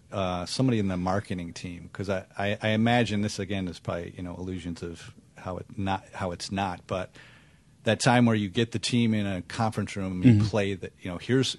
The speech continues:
Speaker 1: you know, here's what we have to push. And,
Speaker 2: Oh,
Speaker 1: and
Speaker 2: yeah.
Speaker 1: playing to somebody and them saying, "Holy shit, this thing's gonna sell itself. You know,
Speaker 2: Uh-huh.
Speaker 1: everyone's gotta be psyched."
Speaker 2: Well, they didn't, and, and w-, Nevermind is one of those w-,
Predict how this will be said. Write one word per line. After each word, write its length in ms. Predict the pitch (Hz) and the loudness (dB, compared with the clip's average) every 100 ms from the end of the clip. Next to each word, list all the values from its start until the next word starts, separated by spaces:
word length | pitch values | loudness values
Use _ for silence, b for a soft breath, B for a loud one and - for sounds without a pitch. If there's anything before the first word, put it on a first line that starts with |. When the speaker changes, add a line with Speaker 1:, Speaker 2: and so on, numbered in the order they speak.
| - | -6
Speaker 1:
you 100 | 101 | -4
know, 160 | 87 87 - _ - - | -4 -6 -12 _ -20 -4
here's 200 | 120 120 | 0 2
what 80 | 139 | 2
we 100 | 113 | 2
have 180 | 104 - | 0 -6
to 80 | |
push. 560 | - - 98 - - - - | -8 -4 -4 -6 -12 -14 -6
And, 240 | 95 85 - B B - | -4 -4 -10 B B 2
Speaker 2:
Oh, 60 | |
Speaker 1:
and 100 | 98 | 4
Speaker 2:
yeah. 60 | 117 | 6
Speaker 1:
playing 160 | 139 135 | 8 8
to 60 | 110 | 6
somebody 240 | 117 104 | 2 2
and 100 | 101 | 0
them 80 | 98 | -2
saying, 220 | - 90 | -4 -6
"Holy 260 | - 113 104 | -4 -2 -2
shit, 320 | - 107 85 | -2 -2 -2
this 160 | 98 | -6
thing's 140 | 95 92 | -6 -6
gonna 160 | 87 85 | -8 -6
sell 240 | - 101 | -2 -2
itself. 560 | 90 - 110 110 - - | -4 -2 -2 -2 -8 -8
You 80 | 101 | 0
know, 60 | 92 | 4
Speaker 2:
Uh-huh. 60 | |
Speaker 1:
everyone's 280 | 90 98 92 | 4 4 0
gotta 180 | - 95 | -4 -8
be 80 | - | -8
psyched." 520 | - 117 117 110 - - B B B | -6 -4 -4 -6 -10 -18 B B B
Speaker 2:
Well, 80 | 170 | 12
they 80 | 214 | 12
didn't, 300 | 277 262 185 | 12 10 10
and, 300 | 180 151 147 | 10 12 12
and 240 | - 120 110 | 12 12 12
w-, 200 | 104 113 | 8 8
Nevermind 480 | 107 147 196 139 156 | 12 12 12 12 12
is 120 | 110 | 10
one 120 | 107 | 8
of 80 | 98 | 8
those 340 | 92 90 90 - | 6 6 2 -2
w-, 600 | 90 90 90 - 85 | -2 -4 -4 -6 -8